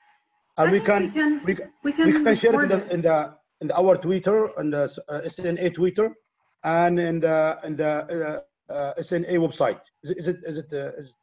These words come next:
Speaker 1: possible?
Speaker 2: Yeah, I think we can record, even if it wasn't recorded in real time, we can record it in the future and we can provide
Speaker 1: Yes.
Speaker 2: it in our social media accounts. Yes, why not?
Speaker 1: So how about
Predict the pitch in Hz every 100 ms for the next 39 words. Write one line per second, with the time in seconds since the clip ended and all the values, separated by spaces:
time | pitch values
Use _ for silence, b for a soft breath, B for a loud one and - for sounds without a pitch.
0 | - 117 - - _ - 403 330 - 254
1 | 254 330 349 294 269 269 254 233 - 269
2 | 240 277 277 269 254 226 247 247 240 233
3 | - 240 233 220 220 220 226 240 247 214
4 | 208 226 214 214 240 233 214 208 - -
5 | 302 - 220 220 214 214 214 220 220 214
6 | 226 220 254 247 214 - 226 214 208 208
7 | 226 214 214 220 233 208 208 208 190 -
8 | 233 - _ 226 214 214 208 - _ _
9 | _ _ _ _ _ _ _ _ _ _
10 | _ _ b b b _ - 214 - 208
11 | 220 226 220